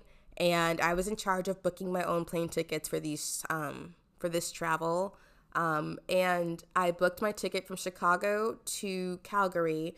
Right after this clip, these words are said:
going to Calgary. And then we were going from Calgary to Charlotte, North Carolina, and I had to book my ticket myself. And I booked the ticket, and I was like, "Yeah, I'm so ready."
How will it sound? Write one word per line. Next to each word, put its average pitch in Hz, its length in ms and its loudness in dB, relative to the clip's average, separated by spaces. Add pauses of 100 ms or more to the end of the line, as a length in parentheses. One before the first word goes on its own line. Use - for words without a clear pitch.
(320)
going 165 280 4
to 262 240 0
Calgary. 165 640 -4 (400)
And 180 160 -2
then 175 220 4
we 180 80 4
were 175 100 2
going 170 220 4
from 170 180 -4
Calgary 180 1000 2
to 165 460 -2
Charlotte, 180 480 2
North 175 160 0
Carolina, 156 680 2 (280)
and 165 140 0
I 170 60 4
had 165 160 2
to 170 40 -6
book 165 240 0
my 175 80 2
ticket - 380 -4
myself. 151 640 0 (360)
And 160 640 0
I 185 80 2
booked 190 280 2
the 339 80 4
ticket, 269 600 2 (140)
and 208 120 2
I 185 220 4
was 196 160 -4
like, 233 280 2
"Yeah, 202 600 2
I'm 202 160 2
so 226 400 -2
ready." 180 480 -2